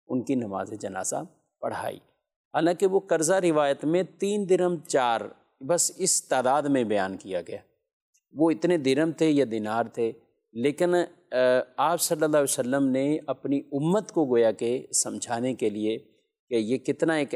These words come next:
اہم معاملہ ہے کہ کوئی دوسرا بھی کسی کا مال اپنے ذمے اس طرح نہ لے۔ لوگ تو لاکھوں کروڑوں روپے اس طرح دبا کر،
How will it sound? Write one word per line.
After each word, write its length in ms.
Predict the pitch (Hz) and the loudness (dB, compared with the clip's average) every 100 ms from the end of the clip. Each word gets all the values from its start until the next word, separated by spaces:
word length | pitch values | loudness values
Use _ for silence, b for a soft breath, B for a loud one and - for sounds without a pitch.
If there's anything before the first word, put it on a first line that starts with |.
| - | -6
اہم 280 | 143 151 139 | -2 0 2
معاملہ 340 | 107 95 98 | 0 0 -4
ہے 320 | 101 110 117 | -2 0 0
کہ 120 | 131 139 | 0 -4
کوئی 280 | - 175 | 0 0
دوسرا 380 | 170 131 127 170 | 0 -2 0 0
بھی 140 | 170 160 | 0 -2
کسی 220 | 135 - | -4 -4
کا 120 | 131 123 | -2 -2
مال 300 | 101 107 107 | 0 0 0
اپنے 240 | - 113 | -2 -6
ذمے 400 | 107 104 110 127 | -6 -6 -6 -4
اس 140 | 131 | -4
طرح 180 | - 127 | -2 -2
نہ 100 | 107 | 0
لے۔ 200 | 98 110 139 _ _ _ _ _ _ | -2 -2 -6 _ _ _ _ _ _
لوگ 220 | 120 143 | 2 2
تو 180 | 139 143 | 2 -2
لاکھوں 340 | 113 - - | 0 0 -2
کروڑوں 340 | 127 120 127 170 | -4 0 2 0
روپے 220 | 165 165 | 0 -2
اس 120 | 143 | 0
طرح 160 | 180 147 | 0 0
دبا 360 | 120 104 127 | 0 2 2
کر، 200 | 143 147 | 2 0